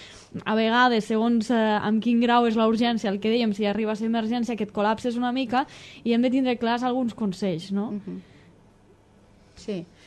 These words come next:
Speaker 2: Bueno, pues, lo primer de tot, eh, intentar mantenir la calma, que això és complicat en alguns
Speaker 1: Mhm.
Speaker 2: moments, però, però és necessari.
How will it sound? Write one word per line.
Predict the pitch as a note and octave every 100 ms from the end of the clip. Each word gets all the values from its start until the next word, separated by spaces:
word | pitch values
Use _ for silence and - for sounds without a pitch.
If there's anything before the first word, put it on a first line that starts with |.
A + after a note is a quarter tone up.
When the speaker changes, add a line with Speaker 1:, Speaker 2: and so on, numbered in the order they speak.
| -
Speaker 2:
Bueno, | A3 A#3 G3+
pues, | G3 F#3+
lo | F#3+ G3
primer | G#3+ A3 C4
de | C4+
tot, | A#3+ C4+ E4 -
eh, | A3+ G#3+ G3 G3 G3+
intentar | G3 G3 F#3+ F3+ A#3 B3
mantenir | A#3+ G#3+ G#3 G3+ G#3+
la | G#3
calma, | F#3+ F#3+ F3+
que | F3
això | E3 F#3+ F#3 G3+ A3 A3 - - -
és | F#3+ F3+ F#3+ G3 G3 - - -
complicat | G3+ F3+ F3+ G#3+ G#3+
en | G#3 F#3
alguns | F#3 F#3 G3+ G3+ G3 - -
Speaker 1:
Mhm. | G3+
Speaker 2:
moments, | G3+ A#3+ B3+ C4+ D#4 -
però, | G3+ G3 F#3+ F#3 F3+ F3
però | F#3 F3+
és | F3+
necessari. | G3+ G3 F3 E3 D#3 C#3+